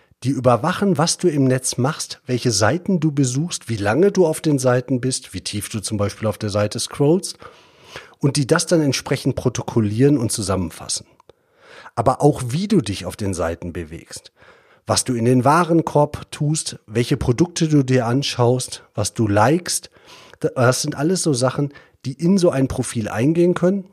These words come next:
Und das beste Beispiel ist natürlich, was suchst du mit Google? All diese Suchanfragen werden entsprechend gespeichert und können natürlich dazu beitragen, ein sehr, sehr detailliertes Profil über dich zu erstellen.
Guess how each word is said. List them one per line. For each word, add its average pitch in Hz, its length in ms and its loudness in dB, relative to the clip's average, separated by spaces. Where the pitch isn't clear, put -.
Und 120 160 0
das 107 120 -2
beste 156 300 0
Beispiel 123 500 0
ist - 180 -2
natürlich, 113 580 -2
was 127 340 2
suchst 110 400 -2
du 120 60 2
mit 113 240 0
Google? 104 340 2
All 180 220 4
diese 131 280 0
Suchanfragen 117 880 0
werden 101 220 0
entsprechend - 560 -6
gespeichert 151 680 -2
und 127 180 2
können 160 220 4
natürlich 160 460 2
dazu 107 320 -2
beitragen, 135 640 0
ein 113 180 2
sehr, 143 400 4
sehr 139 320 2
detailliertes 127 680 -2
Profil 156 500 -2
über 90 260 -4
dich - 220 -10
zu - 120 -6
erstellen. 82 500 -6